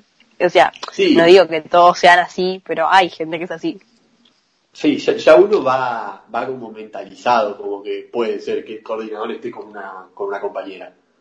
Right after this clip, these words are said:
Speaker 1: Claro, es más, se decía, tipo, eh, cuando, tipo, volvés,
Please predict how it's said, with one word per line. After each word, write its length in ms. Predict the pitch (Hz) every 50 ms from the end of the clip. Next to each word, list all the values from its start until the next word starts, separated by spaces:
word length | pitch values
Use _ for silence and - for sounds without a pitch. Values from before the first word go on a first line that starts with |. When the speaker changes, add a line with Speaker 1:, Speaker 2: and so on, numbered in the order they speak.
| _ _ _ _ _ _ _ _ _ - - _ _ _ _ _ - - - _ _ _ _ _ _ _ _
Speaker 1:
Claro, 680 | - 214 214 226 220 202 196 180 170 170 170 175 165
es 140 | - 180 180 196
más, 220 | 214 208 202 196
se 100 | - 175
decía, 600 | 170 175 175 - - - 196 196 202 196 180 170 170
tipo, 440 | - 175 - 175 170 160 160 160 - _ _ _ _ _ _ _ _ _ _
eh, 720 | - 196 170 160 165 165 165 160 156 156 151 156 156 - - 208 214 240 _ _ _ _ _ _ _ - - - _ _ _ _ _ _ _ _ _ _ _ _ - - -
cuando, 420 | - - - 165 165 165 165 170
tipo, 260 | 175 - - 165 180 180
volvés, 460 | 175 170 165 170 180 180 170 160 -